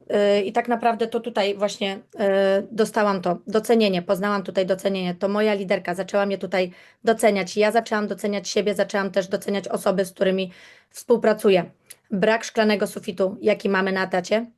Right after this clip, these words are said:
bo jednak, e, no, nie możemy zarabiać tyle, ile byśmy sobie chcieli. Jest ten, e, szklany sufit. Tutaj tego nie mamy. Tutaj możemy zarabiać tyle, ile chcemy, oczywiście pod warunkiem, że się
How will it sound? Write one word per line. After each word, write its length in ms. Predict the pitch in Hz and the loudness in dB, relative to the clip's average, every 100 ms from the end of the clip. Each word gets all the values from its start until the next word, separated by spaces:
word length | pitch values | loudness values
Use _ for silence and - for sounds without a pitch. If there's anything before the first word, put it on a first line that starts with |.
| _ _ | _ _
bo 160 | - 190 | -4 0
jednak, 440 | 190 190 196 190 | 2 0 -2 -6
e, 340 | - 190 185 180 | -2 0 0 0
no, 400 | 180 180 180 - 196 | -2 -4 -6 -6 -4
nie 140 | 196 | -2
możemy 320 | 196 202 185 | 0 0 0
zarabiać 340 | 180 185 180 180 | 0 0 -2 -4
tyle, 200 | 196 196 | -4 -2
ile 280 | 233 196 | -2 -2
byśmy 280 | 180 180 196 | -2 -4 -6
sobie 320 | 180 185 180 175 - _ | -4 0 0 0 -10 _
chcieli. 560 | - - 202 185 220 | -10 4 4 6 2
Jest 220 | 190 190 190 | 2 0 0
ten, 160 | 185 | -4
e, 400 | 185 185 180 180 | -4 -2 0 0
szklany 340 | 175 - 196 185 | -2 -4 -2 -2
sufit. 380 | 180 180 214 - - _ | -6 -8 -10 -12 -20 _
Tutaj 400 | 247 226 208 214 214 | 0 2 2 2 0
tego 200 | 190 202 | 0 2
nie 140 | 202 | 4
mamy. 280 | 202 185 165 | 4 2 0
Tutaj 260 | 196 196 | -2 0
możemy 320 | 208 196 202 190 | 0 0 0 0
zarabiać 420 | 202 190 180 - | 0 0 -2 -2
tyle, 340 | - 190 208 - _ _ | 2 2 2 -2 _ _
ile 160 | 208 190 | -2 -2
chcemy, 380 | - 208 240 277 | 0 0 0 -4
oczywiście 560 | 226 - 196 180 208 202 - | -10 -8 -8 -2 0 -2 -2
pod 140 | 226 | -2
warunkiem, 420 | 208 190 190 196 185 | 2 2 0 -2 -2
że 100 | 185 | -2
się 180 | 196 | -2